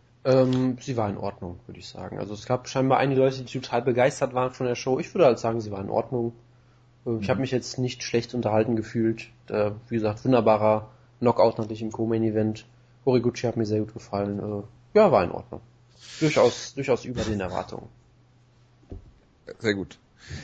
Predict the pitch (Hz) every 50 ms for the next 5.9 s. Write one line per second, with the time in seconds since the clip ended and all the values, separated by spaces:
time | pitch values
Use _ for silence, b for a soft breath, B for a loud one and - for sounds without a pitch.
0 | B B B B B B B B B B - 123 147 180 196 208 208 220 202 185
1 | 175 160 - - 175 175 - - 143 131 127 127 127 131 117 - - - 113 113
2 | 113 123 123 113 - - - 110 107 107 120 - 135 120 - - - - 110 95
3 | 101 104 104 107 107 92 98 104 - 104 101 98 92 - - 73 90 95 92 -
4 | - 104 95 101 101 98 - - 95 90 87 80 71 - - 95 95 98 101 95
5 | 92 - - 90 87 90 90 90 95 95 95 - - 101 92 - -